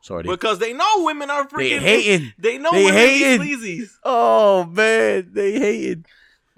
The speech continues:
Speaker 1: Man, girls are complicated, bruh.
Speaker 2: So, how you gonna say that the men are thirsty, but then overwhelmingly say you can't trust women?
Speaker 1: Yeah, fuck them.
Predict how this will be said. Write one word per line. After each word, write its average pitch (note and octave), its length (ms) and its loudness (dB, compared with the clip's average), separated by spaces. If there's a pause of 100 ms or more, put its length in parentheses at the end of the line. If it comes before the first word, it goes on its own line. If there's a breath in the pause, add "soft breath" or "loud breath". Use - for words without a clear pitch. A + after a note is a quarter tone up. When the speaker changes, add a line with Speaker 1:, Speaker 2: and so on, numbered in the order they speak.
(140)
Speaker 1:
Man, F2+ 160 -12
girls C3+ 340 -6
are C#2+ 200 -20 (260)
complicated, D2+ 680 -14
bruh. G2 220 -8 (880)
Speaker 2:
So, C4 400 -2 (220 loud breath)
how A3 100 -4
you D4 140 -6
gonna C#4+ 180 -8
say C#4 180 -12
that B3+ 200 -6
the A#3 80 -2
men B3+ 180 -6
are A#3+ 100 -2
thirsty, G#3 340 -6
but F3+ 160 -8
then G3 120 -6
overwhelmingly G3 720 -6
say E3+ 140 -12
you D#3+ 140 -10
can't F3 260 -14
trust E3 240 -14
women? D3+ 300 -14 (580)
Speaker 1:
Yeah, E2+ 240 -12
fuck - 300 -12
them. C#2 180 -16